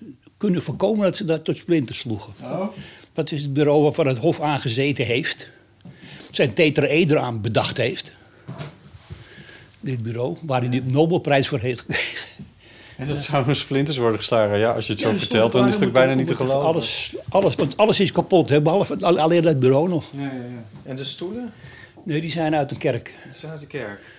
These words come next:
Speaker 1: Ja.
Speaker 3: <laughs> Want, eh, dat is de stoel waar op jij, waar, eh, waar jij op zit, waar je alles aan schrijft.
Speaker 1: Ja, dat is de stoel die kan
Speaker 3: Het is niet zo'n ergonomische stoel, eh.
Speaker 1: Nee. Nee.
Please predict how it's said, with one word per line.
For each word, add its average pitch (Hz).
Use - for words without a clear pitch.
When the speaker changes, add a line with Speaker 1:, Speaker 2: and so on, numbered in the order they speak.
Speaker 1:
Ja. 127
Speaker 3:
<laughs> 127
Want, 135
eh, 175
dat 196
is 190
de 165
stoel 214
waar 180
op 156
jij, 165
waar, 165
eh, 160
waar 165
jij 160
op 156
zit, 117
waar 143
je 147
alles 151
aan 151
schrijft. 113
Speaker 1:
Ja, 147
dat -
is -
de 160
stoel -
die 120
kan 123
Speaker 3:
Het -
is 135
niet 202
zo'n 127
ergonomische 156
stoel, 131
eh. 107
Speaker 1:
Nee. 185
Nee. 269